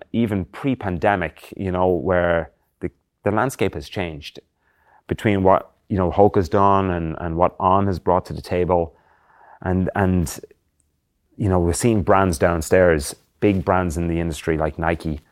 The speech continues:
here at the running event, reinvesting in, in our world. Adidas is back downstairs,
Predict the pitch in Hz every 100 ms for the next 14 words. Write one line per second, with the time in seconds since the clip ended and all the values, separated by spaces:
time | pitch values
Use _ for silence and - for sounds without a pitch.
0 | _ _ - 98 95 87 85 90 82 85
1 | 80 - - _ _ _ _ _ _ _
2 | _ - - 98 98 87 92 - 92 85
3 | 85 82 85 85 82 85 82 80 78 -
4 | _ _ _ _ 85 90 92 90 85 82
5 | 78 82 80 87 85 80 87 82 80 76